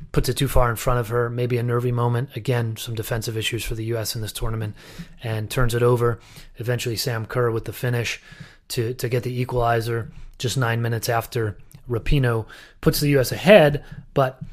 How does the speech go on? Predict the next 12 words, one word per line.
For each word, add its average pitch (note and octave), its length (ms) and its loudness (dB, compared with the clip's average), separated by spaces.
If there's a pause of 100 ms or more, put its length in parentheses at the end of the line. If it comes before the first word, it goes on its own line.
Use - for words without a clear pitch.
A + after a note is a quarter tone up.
(300)
Rapinoe C3 360 2
then B2+ 140 4
answers B2 420 0
four B2 220 0
minutes A#2 280 -2
after A#2 240 -2
that. A#2 340 0 (340)
Terrible D3 360 6
defensive A2+ 400 -2
mistake G#2+ 520 -2
by A2+ 160 -4
Australia. A2 600 0